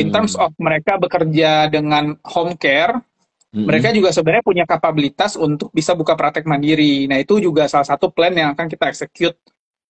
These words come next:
Speaker 1: eh, apa namanya, di, eh, di, di perawatku gitu.
Speaker 2: Wow, wow, wow.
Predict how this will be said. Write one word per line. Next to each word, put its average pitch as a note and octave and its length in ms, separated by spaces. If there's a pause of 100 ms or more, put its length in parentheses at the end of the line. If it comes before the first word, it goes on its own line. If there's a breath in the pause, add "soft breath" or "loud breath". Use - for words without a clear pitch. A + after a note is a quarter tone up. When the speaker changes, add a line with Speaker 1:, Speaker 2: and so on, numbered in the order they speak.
(260)
Speaker 1:
eh, C3 380
apa C3 240
namanya, D3 360
di, D3 280
eh, B2 460 (100)
di, C3 160 (160)
di B2+ 160
perawatku C3 420 (180)
gitu. - 360 (1000)
Speaker 2:
Wow, F#2+ 480
wow, F2+ 160
wow. F2 240